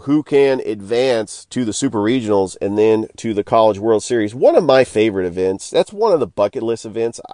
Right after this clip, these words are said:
I would love to go to Omaha to see the College World Series. It's one of those events that I would just love to just be a part of. I love being a part of the N A I A World Series here in Columbus, and I think Omaha does a great job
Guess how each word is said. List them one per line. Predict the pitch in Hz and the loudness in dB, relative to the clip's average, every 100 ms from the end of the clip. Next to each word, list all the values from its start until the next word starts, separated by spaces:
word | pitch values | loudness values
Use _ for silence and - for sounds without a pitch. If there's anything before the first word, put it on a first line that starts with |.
| - | -6
I | 127 | -6
would | 127 127 131 | -6 -8 -6
love | 139 147 165 180 | -4 2 4 4
to | 175 | 2
go | 156 | 2
to | 143 | 4
Omaha | 131 127 123 113 110 107 _ _ _ - | 6 4 2 -2 0 -2 _ _ _ -12
to | 123 | -8
see | 139 | -4
the | 127 | -4
College | 120 117 110 | 2 2 2
World | 101 107 101 | 0 -4 -4
Series. | 110 107 113 - - | -6 -6 -6 -10 0
It's | 180 185 | 0 4
one | 226 262 | 6 8
of | |
those | 202 156 | 6 4
events | 139 127 127 123 | 4 4 4 2
that | 123 117 - | 2 2 2
I | - | 0
would | 127 127 | 2 2
just | 120 - | -2 -8
love | 110 110 117 120 117 - _ | -2 2 4 4 2 -6 _
to | 123 | -12
just | 104 113 - | -8 -10 -6
be | 120 | -4
a | 104 | -2
part | 110 117 | 0 0
of. | 101 _ _ _ _ _ - | 0 _ _ _ _ _ -4
I | 117 | 2
love | 175 190 160 | 6 6 4
being | 147 151 | 2 2
a | 127 | 2
part | 135 135 | 2 2
of | 123 | 0
the | |
N | 104 123 | 0 0
A | 123 | 2
I | 113 110 | 2 2
A | 110 | 2
World | 110 104 | 0 -2
Series | - 131 139 101 | -2 -4 -2 -4
here | 110 104 | -6 -8
in | |
Columbus, | 90 101 117 104 90 - _ _ _ _ - | -6 -2 -2 -4 -10 -16 _ _ _ _ -8
and | 104 104 104 101 | -4 0 0 -2
I | 90 | -2
think | 113 147 110 | 2 2 6
Omaha | 123 143 120 110 | 4 4 2 0
does | 101 101 | 0 -4
a | 95 | -6
great | 90 98 110 120 90 | -8 -6 -4 -4 -6
job | 101 104 104 92 90 | -2 0 2 0 -4